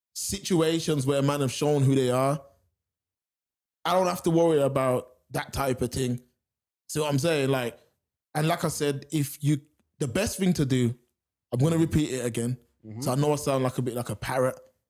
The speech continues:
Speaker 1: but if
Speaker 2: Okay.
Speaker 1: you are really gonna get involved in this jewelry thing, which all these kids are doing now, when you go to the jeweler, can I have one real,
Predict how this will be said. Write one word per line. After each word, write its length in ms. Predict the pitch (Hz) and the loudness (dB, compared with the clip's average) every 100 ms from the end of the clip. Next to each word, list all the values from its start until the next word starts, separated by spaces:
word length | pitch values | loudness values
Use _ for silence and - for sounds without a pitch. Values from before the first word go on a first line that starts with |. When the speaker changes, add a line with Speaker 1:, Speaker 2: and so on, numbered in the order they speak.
| _ _ _ _ - | _ _ _ _ -6
Speaker 1:
but 180 | 160 160 | -4 -2
if 160 | 147 | -2
Speaker 2:
Okay. 100 | - | 0
Speaker 1:
you 460 | 131 180 214 214 202 - _ _ _ _ _ _ _ 135 | 2 4 4 4 2 -4 _ _ _ _ _ _ _ -2
are 120 | 139 | 2
really 380 | 135 175 170 156 | 2 2 2 0
gonna 200 | 143 135 | 0 0
get 160 | 143 | 0
involved 440 | 139 123 131 127 123 | 0 2 2 2 0
in 100 | 120 | 0
this 140 | 120 | -2
jewelry 400 | - 139 139 135 | 0 2 4 2
thing, 280 | 127 135 131 | 2 0 0
which 180 | 123 139 | 0 0
all 140 | 131 | 2
these 200 | 127 117 | 2 -2
kids 240 | - 123 117 | -2 -2 -2
are 60 | |
doing 280 | 117 117 117 | -2 0 0
now, 260 | 117 113 - _ _ _ _ _ _ _ - | -4 -6 -10 _ _ _ _ _ _ _ -4
when 160 | 139 175 | 0 0
you 80 | |
go 160 | 165 175 | 2 2
to 120 | 170 | 2
the 100 | 151 | 0
jeweler, 540 | 135 147 147 131 139 135 _ _ _ _ _ _ _ _ - | 0 2 2 2 -2 -6 _ _ _ _ _ _ _ _ -4
can 100 | 135 | -4
I 40 | |
have 260 | 127 139 131 | -2 -2 2
one 260 | 180 208 | 2 4
real, 420 | 170 160 151 156 | 4 6 4 0